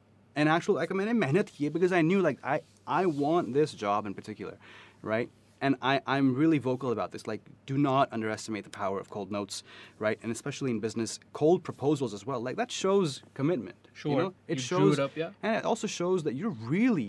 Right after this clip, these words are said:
Speaker 1: interested in this particular position, in this particular job, or this particular firm. Um, so I did that then. I did it again later on. Um, got the <laughs> job both times.
Speaker 2: Alhamdulillah.
Speaker 1: Um, you know, and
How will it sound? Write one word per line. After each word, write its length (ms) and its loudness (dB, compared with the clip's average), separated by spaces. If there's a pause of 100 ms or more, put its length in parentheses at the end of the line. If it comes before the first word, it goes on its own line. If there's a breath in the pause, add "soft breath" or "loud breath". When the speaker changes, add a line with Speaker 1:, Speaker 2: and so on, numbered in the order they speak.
Speaker 1:
interested 380 -10
in 160 -2
this 160 -4
particular 420 -10
position, 500 -14
in 80 -10
this 100 -12
particular 360 -12
job, 280 -10
or 120 -10
this 140 -14
particular 400 -10
firm. 300 -4 (760 soft breath)
Um, 380 -6 (120)
so 120 -6
I 40 0
did 140 -4
that 200 0
then. 380 -2
I 60 -8
did 160 -8
it 80 -8
again 260 -8
later 240 -8
on. 300 -8 (800)
Um, 340 -8 (100)
got 140 -6
the 60 -14
<laughs> 100 -6
job 140 -2
both 200 -2
times. 400 -10
Speaker 2:
Alhamdulillah. 480 -6
Speaker 1:
Um, 360 -4
you 60 -4
know, 140 -2
and 320 0